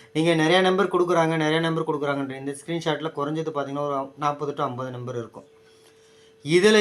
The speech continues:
இருந்தும் நம்ம மிஷின் நம்பர் வந்ததுக்கப்புறமும் எடுத்து மேட்ச் பண்ணி ஒரு பத்து, பன்னெண்டு நம்பர் நம்ம எடுத்து கொடுக்குறோம். இந்த ஐம்பது நம்பர் எடுக்கிறதுக்கு நான் குறைஞ்சபட்சம் இரநூறு, முந்நூறு நம்பர் பார்த்தாகணுங்க. ஏன்னா, அந்த மாதிரி தான் கால்குலேஷன் எடுக்கிறோம்.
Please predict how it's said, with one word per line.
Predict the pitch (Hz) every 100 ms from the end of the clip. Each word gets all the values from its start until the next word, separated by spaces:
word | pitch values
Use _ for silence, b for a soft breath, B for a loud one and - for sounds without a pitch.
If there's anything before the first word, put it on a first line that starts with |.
| 208
இருந்தும் | 190 185 208 208
நம்ம | 180
மிஷின் | 170 165 196 196
நம்பர் | 190 180
வந்ததுக்கப்புறமும் | 170 160 160 151 156 185 185
எடுத்து | 160 160 175
மேட்ச் | 151 151 156
பண்ணி | 160 156
ஒரு | 156
பத்து, | 143 139 139
பன்னெண்டு | 143 139 131
நம்பர் | 135 151 147
நம்ம | 139
எடுத்து | 131 127 135
கொடுக்குறோம். | 127 123 120 117 b b b -
இந்த | 131 170 202 208 208
ஐம்பது | 196 190 185
நம்பர் | 175 180 175
எடுக்கிறதுக்கு | 160 156 147 160 180
நான் | 160 147
குறைஞ்சபட்சம் | 135 131 170 175 170 185 180
இரநூறு, | 151 151 160
முந்நூறு | 147 143 139 131
நம்பர் | 135 139 147
பார்த்தாகணுங்க. | 123 123 120 104 104 101 98 - -
ஏன்னா, | 117 131
அந்த | 127
மாதிரி | 127 127
தான் | 139
கால்குலேஷன் | 139 131 135 135 135 127
எடுக்கிறோம். | 131 - 170